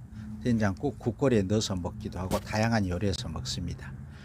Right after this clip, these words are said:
그리고 이게 좀 더 자라면은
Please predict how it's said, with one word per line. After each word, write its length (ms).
그리고 520
이게 180
좀 300
더 120
자라면은 640